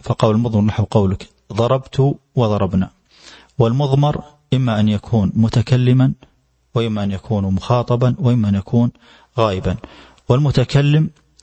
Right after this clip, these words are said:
إما أن يكون مفرد، إما أن يكون مفردا تقول: "ضربت"، أو جمعا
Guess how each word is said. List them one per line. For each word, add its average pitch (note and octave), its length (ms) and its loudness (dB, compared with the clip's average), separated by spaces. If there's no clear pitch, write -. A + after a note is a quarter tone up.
إما C3 180 0
أن G#2+ 60 -2
يكون G#2 500 -2
مفرد، C3+ 480 0
إما A#2+ 140 2
أن G2+ 60 2
يكون G2+ 260 0
مفردا A#2 560 2
تقول: G2 400 -4
"ضربت"، A2+ 500 -2
أو D3 260 0
جمعا F#2+ 340 0